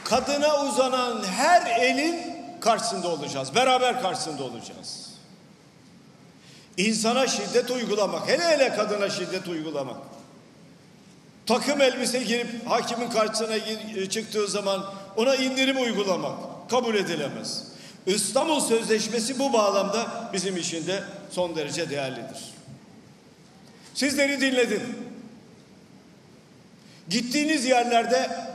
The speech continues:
asgari ücretten şikayetler gelecektir. "Geçinemiyoruz." diye gelecektir. Her yerde rahatlıkla şunu söyleyebilirsiniz: "İktidar olduğumuzda asgari ücret üzerinden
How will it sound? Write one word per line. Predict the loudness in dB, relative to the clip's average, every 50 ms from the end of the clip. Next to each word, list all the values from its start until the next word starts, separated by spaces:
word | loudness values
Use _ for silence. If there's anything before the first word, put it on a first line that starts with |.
| 2
asgari | 4 4 4 4 0 0 0 0
ücretten | -2 0 0 0 0 2 0 -2 0
şikayetler | 0 -4 -4 -2 0 2 2 2 0 2 0 0
gelecektir. | 0 0 -2 -4 -4 -4 -4 -6 -6 -6 -8 -8
"Geçinemiyoruz." | -2 -2 -2 -2 -2 0 2 0 2 2 4 2 4 2 2 -2
diye | -2 -2 -2
gelecektir. | -2 -4 -6 -6 -6 -6 -8 -8 -8 -10 -14 -14 -14 -16 -18 -20 -20 -20 -20 -20 -20 -20 -20 -20 -20 -20 -20 -20 -20 -20 -20 -20 -20 -20 -20 -20 -20 -20 -20 -18 -6
Her | 2 4 6 8 8
yerde | 6 6 6 6 6 6 6 4 4 4 4 2 0 -2 -4 2 2
rahatlıkla | 4 6 6 4 4 2 -2 -2 -4 0 0 2 2 2
şunu | 0 -2 -4 -4 -2
söyleyebilirsiniz: | 0 2 2 2 4 4 4 2 2 2 0 0 0 0 -2 -2 -2 -4 -6 -8 -8 -10 -12 -14 -18 -18 -20 -20 -20 -20 -20 -20 -20 -20 -20 -20 -20 -20 -20 -20 -20 -20 -20 -20 -20 -20 -20 -2 2
"İktidar | 2 2 2 0 -2 -2 4 6 6 8 8
olduğumuzda | 8 8 8 6 4 4 2 2 4 4 2 0 0 2 4 4 4 4 4 2 0 -2 -4 -4 -6 -4 2
asgari | 6 6 6 6 4 2 4 4 4 4
ücret | 2 0 0 0 4 2 2 2 2
üzerinden | -2 0 4 4 4 4 2 -2 2 4 6 6 6 6 4 2 0 0 -2